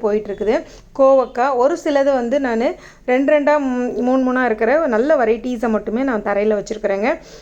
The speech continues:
இலந்தங்காய், அப்புறம் பார்த்தீங்கன்னா, இது வந்து பார்த்தீங்கன்னா, ஆ, இதுங்க,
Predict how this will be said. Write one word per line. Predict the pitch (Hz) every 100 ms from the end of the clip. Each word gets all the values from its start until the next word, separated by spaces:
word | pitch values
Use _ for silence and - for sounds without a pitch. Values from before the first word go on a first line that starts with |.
| -
இலந்தங்காய், | 240 220 214 214 202 196 247 311 - - _
அப்புறம் | 220 214 226 269 254
பார்த்தீங்கன்னா, | 220 220 214 208 208 254 294 247 220 208 202 202
இது | 214 247
வந்து | 233 226
பார்த்தீங்கன்னா, | 233 214 214 202 220 381 381 - _ _ _ _ _ _ - - - - -
ஆ, | 226 208 202 202
இதுங்க, | 214 233 220